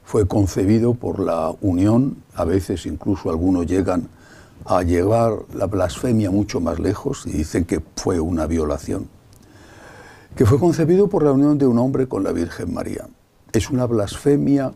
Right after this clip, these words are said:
contra el Espíritu Santo. Y son no pocos los católicos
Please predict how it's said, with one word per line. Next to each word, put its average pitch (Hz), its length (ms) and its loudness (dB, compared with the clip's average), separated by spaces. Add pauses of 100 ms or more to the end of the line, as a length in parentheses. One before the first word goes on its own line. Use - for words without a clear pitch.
contra 110 480 -2
el - 180 -4
Espíritu 92 600 -6
Santo. - 420 -14 (1040)
Y 98 100 -2
son 123 340 4
no 120 100 4
pocos - 680 -6
los 104 200 -2
católicos 104 880 -4